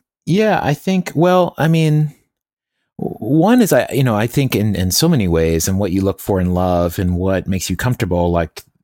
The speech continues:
you know, childhood sets a, it's, you know, it just creates an imprint that you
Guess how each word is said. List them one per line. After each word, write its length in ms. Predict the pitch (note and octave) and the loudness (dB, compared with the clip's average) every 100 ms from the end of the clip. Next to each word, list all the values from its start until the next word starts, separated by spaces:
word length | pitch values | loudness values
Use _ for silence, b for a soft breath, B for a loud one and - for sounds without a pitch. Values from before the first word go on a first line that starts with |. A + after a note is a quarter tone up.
| - | -8
you 120 | G2 | -4
know, 120 | D#2 | -4
childhood 560 | - A#2+ A2+ G#2+ G2+ E2 | -2 0 0 0 -4 -2
sets 400 | - F#2+ - - | -2 -2 -2 -2
a, 260 | E2+ D#2 D2 _ - | -2 -2 -6 _ -10
it's, 340 | F2+ - - | -8 -6 -6
you 120 | - F#3+ | -4 -2
know, 200 | D#2+ D2 | -2 -4
it 180 | A1+ | -6
just 240 | E2+ F#2+ - | -4 -4 -2
creates 260 | B2 A2+ | 0 0
an 60 | F#2 | 0
imprint 520 | F#2 F#2 E2 C#2 - | -2 -4 -6 -6 -6
that 200 | F2+ D#2+ | -4 -4
you 480 | E2 E2+ D#2+ D#2+ D#2 | -2 -2 -2 -4 -6